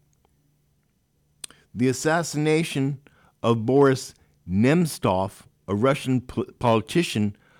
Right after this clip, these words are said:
opposed to the government of Vladimir Vla-, Putin,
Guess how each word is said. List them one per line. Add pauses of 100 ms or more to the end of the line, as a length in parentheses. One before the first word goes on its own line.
(140)
opposed
to
the
government
of
Vladimir (340)
Vla-, (1400)
Putin,